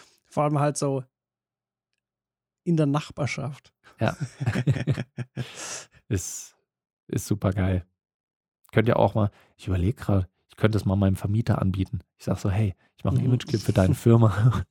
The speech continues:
Speaker 2: <laughs> und dann zahl ich
Speaker 1: <laughs>
Speaker 2: nächsten Monat ein bisschen weniger.“ Easy.
Speaker 1: <laughs>
Speaker 2: Könnt ihr auch machen. Aber das, das klingt jetzt, das klingt schon wieder so sehr, sehr unter der Hand. Solche Tipps <laughs> wollen wir euch natürlich nicht geben. Macht nur ganz offizielle,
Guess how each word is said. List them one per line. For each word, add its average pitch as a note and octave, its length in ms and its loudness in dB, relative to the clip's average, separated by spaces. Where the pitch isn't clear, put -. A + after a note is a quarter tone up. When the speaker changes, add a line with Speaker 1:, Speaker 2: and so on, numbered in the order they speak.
Speaker 2:
<laughs> - 140 -14
und - 160 -4
dann G2+ 220 0
zahl A2 180 6
ich G#2+ 60 4
Speaker 1:
<laughs> - 40 4
Speaker 2:
nächsten G#2+ 280 2
Monat G#2+ 240 2
ein G#2 80 -2
bisschen G2 260 -4
weniger.“ G2+ 360 -2
Easy. A2+ 320 -6
Speaker 1:
<laughs> - 1400 -12
Speaker 2:
Könnt G2+ 140 2
ihr F#2+ 60 2
auch G2 100 2
machen. F#2 160 0
Aber A2 160 4
das, C#3+ 300 4
das B2 160 2
klingt A#2+ 200 4
jetzt, - 220 4
das - 280 -6
klingt A2 220 0
schon G#2+ 120 2
wieder G#2 140 4
so G2+ 180 4
sehr, G2+ 560 4
sehr G2+ 280 6
unter G2 220 2
der F#2 140 4
Hand. F2+ 240 0
Solche A2+ 260 6
Tipps A2 260 4
<laughs> - 0 -
wollen C3 240 6
wir B2+ 100 6
euch A#2+ 180 4
natürlich G#2 340 6
nicht G#2 180 2
geben. F#2+ 320 0
Macht A2+ 180 0
nur A#2 100 4
ganz A2 180 2
offizielle, G#2 600 4